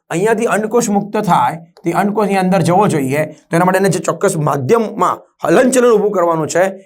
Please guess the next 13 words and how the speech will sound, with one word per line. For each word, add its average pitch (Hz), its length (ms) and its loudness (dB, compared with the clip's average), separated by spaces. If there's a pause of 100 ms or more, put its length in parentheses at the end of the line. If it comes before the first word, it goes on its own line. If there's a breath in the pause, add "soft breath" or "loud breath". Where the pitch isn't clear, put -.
(140 loud breath)
એમાં 160 200 0
મદદ 165 220 2
કરે 147 180 0
છે - 120 -2
ફિમ્બ્રી. 151 500 2
એટલે - 340 -4
એ 156 40 0
લખેલું 175 280 2
છે, 202 180 2
તે - 300 -10
અંડકોષને 190 580 -2
એકત્રિત 214 500 -4
કરવામાં, 98 380 -4